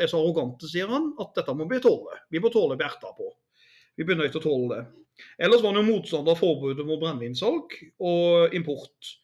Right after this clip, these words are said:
For han mente at hvis vi holder på med det forbudet, så vil det kun ramme fiskenæringen. Vi handler ut med fisk, og så kjøper vi brennevin tilbake, så land vil bli fornærmet på oss. Interessant med han,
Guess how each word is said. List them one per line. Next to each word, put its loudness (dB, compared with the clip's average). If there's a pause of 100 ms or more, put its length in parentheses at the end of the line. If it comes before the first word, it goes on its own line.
(220)
For -4
han 0
mente 0
at 0
hvis -8
vi -2
holder -4
på 0
med -6
det 2
forbudet, 0 (340)
så -16
vil -2
det -4
kun 0
ramme -2
fiskenæringen. -4 (100)
Vi 2
handler 0
ut -8
med -2
fisk, -8 (260)
og -8
så -4
kjøper -2
vi 2
brennevin -2
tilbake, -6 (320)
så -2
land -2
vil -2
bli -2
fornærmet -6
på 0
oss. -12 (840)
Interessant -4
med -4
han, -4